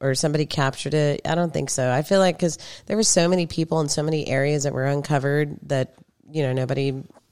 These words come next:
really saw. I feel, I feel like,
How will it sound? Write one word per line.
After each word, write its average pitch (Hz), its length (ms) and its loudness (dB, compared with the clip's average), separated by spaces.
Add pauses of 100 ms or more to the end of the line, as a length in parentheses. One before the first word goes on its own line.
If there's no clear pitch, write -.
(100)
really 147 260 2
saw. 135 680 2
I 147 100 0
feel, 151 380 2
I 175 180 4
feel 131 280 0
like, 101 340 -2